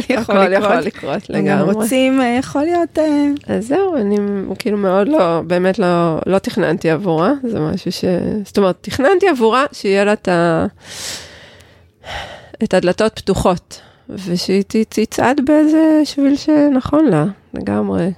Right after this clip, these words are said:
Speaker 2: כאילו, אז מבחינתי גם, את יודעת, אני יודעת שהיא לא תוותר על העולם של הקרקס, שזה חלק גדול בחיים שלה, גם אם היא תהיה במסגרת, אז זה חלק מהותי, ו-,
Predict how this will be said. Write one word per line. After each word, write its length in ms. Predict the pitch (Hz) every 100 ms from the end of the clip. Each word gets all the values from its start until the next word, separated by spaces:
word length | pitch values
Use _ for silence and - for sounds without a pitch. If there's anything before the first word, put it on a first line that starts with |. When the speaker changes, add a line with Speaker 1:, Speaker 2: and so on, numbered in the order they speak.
| -
Speaker 2:
כאילו, 640 | - 190 185 185 190 190 190
אז 140 | 196
מבחינתי 640 | 185 196 - 185 - 214
גם, 380 | 214 214 202 196 -
את 60 |
יודעת, 280 | 196 208 196
אני 100 | 160
יודעת 220 | 160 175
שהיא 120 | 185
לא 140 | 180 180
תוותר 500 | 220 180 - 170 170
על 140 | 175
העולם 440 | 180 151 151 160 175
של 180 | -
הקרקס, 680 | - - 151 143 - 165 -
שזה 640 | - 156 143 139 - - -
חלק 260 | 175 147 143
גדול 260 | 170 - 156
בחיים 440 | 190 - 92 160
שלה, 280 | - - -
גם 220 | 185 165
אם 100 | 160
היא 80 | 156
תהיה 220 | - 160
במסגרת, 1120 | 160 - 78 - - 208 156 175 240 233 - - - - - - - - - - _ _ -
אז 80 | 175
זה 60 |
חלק 300 | - 170 165
מהותי, 500 | 202 147 - 190 196 208
ו-, 840 | 185 175 180 - - 196 202 202